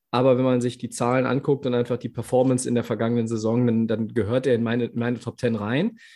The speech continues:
Ich verstehe auch den Max, wenn er sagt, er lässt ihn raus. Das ist halt so, das ist auch ein Spieler, wo man, wo man, glaub ich, drüber, äh, diskutieren kann. Also, ne, wenn ich ihn auf der neun habe, werdet ihr natürlich alle s-, checken, wie ich eben gesagt <laughs> habe, sieben sind für mich ganz klar. Das heißt, er war für mich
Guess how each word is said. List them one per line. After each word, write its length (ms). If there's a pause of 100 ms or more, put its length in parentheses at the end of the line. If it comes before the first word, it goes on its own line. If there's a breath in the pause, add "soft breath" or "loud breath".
(220 loud breath)
Ich 100
verstehe 340
auch 60
den 180
Max, 300
wenn 100
er 80
sagt, 200
er 80
lässt 200
ihn 120
raus. 340
Das 180
ist 140
halt 160
so, 320 (440 soft breath)
das 120
ist 100
auch 160
ein 80
Spieler, 400
wo 60
man, 340
wo 100
man, 260
glaub 200
ich, 100
drüber, 480
äh, 240
diskutieren 600
kann. 240
Also, 320
ne, 280
wenn 120
ich 120
ihn 120
auf 80
der 100
neun 340
habe, 540
werdet 380
ihr 100
natürlich 380
alle 160
s-, 320 (240)
checken, 320
wie 60
ich 100
eben 140
gesagt 340
<laughs> 0
habe, 180
sieben 240
sind 180
für 120
mich 100
ganz 220
klar. 260
Das 100
heißt, 160
er 120
war 80
für 100
mich 320